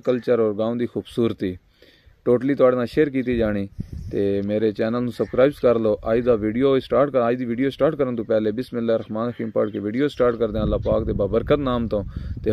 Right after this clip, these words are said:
हुण अपनी video दा आगाज़ करें और मेरी video नू मुकम्मल वेखण वास्ते मेरी वीडियो नाल जुड़े रहना। अज दा बड़ा ही interesting और बेहतरीन vlog होने लगे। इहदे च अज इंशाअल्लाह तुहानू अपने रकबे दा visit करवाया जाएगा,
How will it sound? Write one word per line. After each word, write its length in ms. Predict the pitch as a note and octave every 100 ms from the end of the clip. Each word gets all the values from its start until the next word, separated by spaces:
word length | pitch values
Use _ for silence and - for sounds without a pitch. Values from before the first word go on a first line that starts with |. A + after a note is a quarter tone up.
| F#2+
हुण 220 | B2 C3+
अपनी 380 | A2 - G2+ G2+
video 260 | G2+ G#2
दा 120 | G#2 G2
आगाज़ 300 | G2 C3 C3+
करें 220 | A2+ G#2+
और 80 | G#2
मेरी 200 | G2+ G2+
video 300 | G2+ G#2 A#2
नू 120 | A2 G2+ - - - - G#2
मुकम्मल 360 | G2+ B2 D3
वेखण 260 | B2 A2+ A2
वास्ते 240 | G#2 G2 G2+
मेरी 180 | G2
वीडियो 240 | G2 G2+ A2
नाल 160 | G#2+
जुड़े 220 | F#2+ A2 C#3
रहना। 240 | C3+ A#2
अज 120 | G#2+
दा 80 | G#2 F#2+
बड़ा 160 | G#2+ A#2 G#2
ही 160 | G#2+ C#3+
interesting 560 | C3+ A#2+ B2 - B2 A2+
और 160 | G#2+
बेहतरीन 480 | G2+ G#2 - A#2+ D3
vlog 300 | C3 A#2 A#2
होने 200 | A2+ A2
लगे। 320 | G#2+ G#2 A#2 A2+ - _ -
इहदे 160 | A#2 A#2+
च 80 | A#2+
अज 140 | G#2+
इंशाअल्लाह 420 | G#2+ G#2+ A2 G#2 G2+
तुहानू 300 | G#2+ G2+ G2+ - - -
अपने 200 | G2 G#2 G2+
रकबे 180 | A2
दा 140 | A2+ G2+
visit 220 | A#2 D3+
करवाया 380 | D3+ C3+ B2+ B2 A#2
जाएगा, 240 | A2 G#2